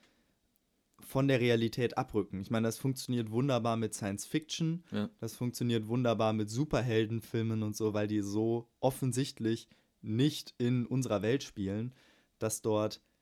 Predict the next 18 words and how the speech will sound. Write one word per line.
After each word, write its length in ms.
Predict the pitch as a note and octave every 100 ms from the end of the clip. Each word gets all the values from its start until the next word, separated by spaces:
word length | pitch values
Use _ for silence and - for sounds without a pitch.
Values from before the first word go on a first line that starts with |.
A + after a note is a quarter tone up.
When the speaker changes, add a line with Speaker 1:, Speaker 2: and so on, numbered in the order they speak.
| _ _ _
Speaker 1:
sag 80 | _
ich 80 | G#2
mal, 220 | G#2 G2+
Action-Kino 1080 | - C3+ - - D3 C3+ - C#3+ D3 D3 D#3
und 440 | D#3 - A#2 - -
Gewaltdarstellung 1160 | G#2+ G2 F#2+ - A#2+ A#2+ - A2+ A2 A2+ A#2 - _ _ _ _ _ _ _ _ _
auch 160 | A2 A#2
zur 180 | - B2
Unterhaltung 560 | B2 A#2 A#2 A#2+ A#2+
dienen 200 | A#2 C#3+
kann, 180 | A#2+ G#2+
eben 300 | C3+ D3 C3+
weil's 280 | A2+ B2+ -
ein, 220 | A#2 A2+ -
ein 180 | A2+ -
Spannungsmoment 960 | - - C#3 D3+ A2+ B2 G#2+ G2+ G2
ist, 380 | - G#2 - -
so. 260 | - F#2